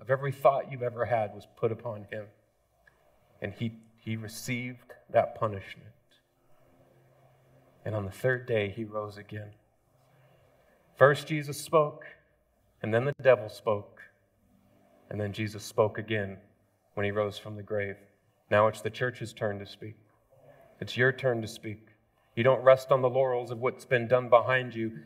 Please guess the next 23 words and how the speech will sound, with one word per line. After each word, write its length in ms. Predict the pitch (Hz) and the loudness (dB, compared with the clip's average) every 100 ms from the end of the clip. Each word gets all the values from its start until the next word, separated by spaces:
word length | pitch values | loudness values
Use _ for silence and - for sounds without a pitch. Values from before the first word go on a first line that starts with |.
| - - | -20 -12
Your 360 | 113 131 143 | -2 2 2
job 320 | 131 127 120 117 | 6 10 10 8
now 260 | 117 117 | 2 0
is 140 | 110 - | -2 -4
to 80 | 120 | -6
take 320 | - 113 113 | 0 0 -2
this 180 | 110 - | -12 -2
message 400 | 117 - 110 107 | -2 -2 -8 -12
and 140 | 101 | -16
speak 460 | - - 135 113 104 | -16 -8 -4 -4 -6
it. 120 | 107 _ _ _ _ _ | -14 _ _ _ _ _
Be 120 | 120 | -4
bold, 580 | 117 143 120 98 98 - _ _ _ _ _ | 4 6 6 2 -6 -14 _ _ _ _ _
be 120 | 117 | -2
humble, 680 | 98 - 160 123 95 95 - _ _ _ _ _ _ _ _ _ - | 0 0 0 0 -4 -8 -12 _ _ _ _ _ _ _ _ _ -8
and 120 | 98 | -4
be 120 | 110 | -2
in 120 | 107 98 | -2 -4
relationship. 680 | 98 95 - 101 - - - _ | -8 -8 -10 -18 -20 -20 -20 _
Let's 160 | - - | -12 -10
pray. 240 | - 104 | -6 -4
Father 340 | 101 120 120 110 | 4 8 8 6
God, 300 | 110 110 | 4 4